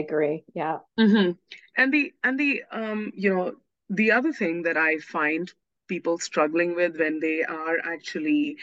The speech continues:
Speaker 2: leading, uh, hybrid teams is that they, um, do not front load expectations.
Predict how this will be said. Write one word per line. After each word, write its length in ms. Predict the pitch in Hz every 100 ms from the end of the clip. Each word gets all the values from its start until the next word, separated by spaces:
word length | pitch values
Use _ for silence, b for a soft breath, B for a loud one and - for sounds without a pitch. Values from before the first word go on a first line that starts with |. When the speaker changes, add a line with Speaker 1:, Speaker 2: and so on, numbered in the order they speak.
| B B
Speaker 2:
leading, 540 | - 165 190 175 175 160
uh, 300 | 147 156 151
hybrid 500 | - 156 151 160 147
teams 500 | 165 151 151 151 143 - 165
is 120 | 156
that 360 | 165 151 147 151 B B B B B -
they, 480 | 180 190 196 185 -
um, 540 | 170 165 160 156 165 _ 190
do 140 | 196
not 380 | 190 175 175 175
front 440 | - - 147 147
load 260 | 151 143 139
expectations. 1080 | 139 - - 139 - 143 - - 85 -